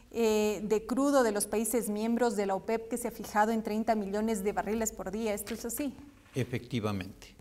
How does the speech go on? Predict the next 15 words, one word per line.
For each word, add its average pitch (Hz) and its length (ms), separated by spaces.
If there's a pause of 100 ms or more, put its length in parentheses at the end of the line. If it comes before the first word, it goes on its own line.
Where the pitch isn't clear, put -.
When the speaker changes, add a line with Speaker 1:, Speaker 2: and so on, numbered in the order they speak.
(220)
Speaker 2:
Eh, 107 520
eh, 101 120
se - 160
analizó, 135 720 (520)
eh, 110 360
la, 110 300
y 113 160
se 120 160
determinó 147 600 (420)
que 110 100
los 92 160
países 107 400
de 123 80
la 117 120
opep 139 440